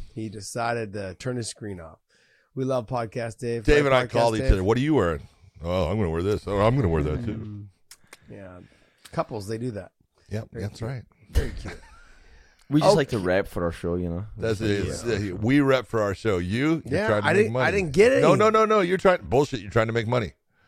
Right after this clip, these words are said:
Speaker 1: No, I didn't get
Speaker 2: You're
Speaker 1: any.
Speaker 2: try-, well,
Speaker 1: Trying
Speaker 2: what,
Speaker 1: to make
Speaker 2: so
Speaker 1: money.
Speaker 2: we're just supposed to send you stuff?
Speaker 1: This is last
Speaker 2: Like
Speaker 1: year's.
Speaker 2: you're somebody?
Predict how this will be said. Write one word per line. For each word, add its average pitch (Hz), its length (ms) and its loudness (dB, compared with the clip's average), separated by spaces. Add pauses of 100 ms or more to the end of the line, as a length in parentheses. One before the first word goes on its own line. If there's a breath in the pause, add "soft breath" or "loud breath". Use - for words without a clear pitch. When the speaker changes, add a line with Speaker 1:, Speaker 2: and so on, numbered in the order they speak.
(120)
Speaker 1:
No, 226 280 -10
I 156 100 -8
didn't 165 180 -6
get 190 160 -4
Speaker 2:
You're - 80 -6
Speaker 1:
any. 104 120 -8
Speaker 2:
try-, - 100 -8 (180)
well, 98 220 0
Speaker 1:
Trying 92 100 -4
Speaker 2:
what, 104 160 0
Speaker 1:
to 95 60 -4
make 104 100 -8
Speaker 2:
so 110 80 2
Speaker 1:
money. 107 120 0
Speaker 2:
we're 127 120 2
just 135 240 -4
supposed 131 440 0
to 98 80 -2
send 117 360 -4
you 110 240 2
stuff? 190 380 0 (280)
Speaker 1:
This 175 200 -10
is 220 100 -10
last 160 220 -4
Speaker 2:
Like 123 140 2
Speaker 1:
year's. 113 140 -4
Speaker 2:
you're 143 160 2
somebody? 160 800 0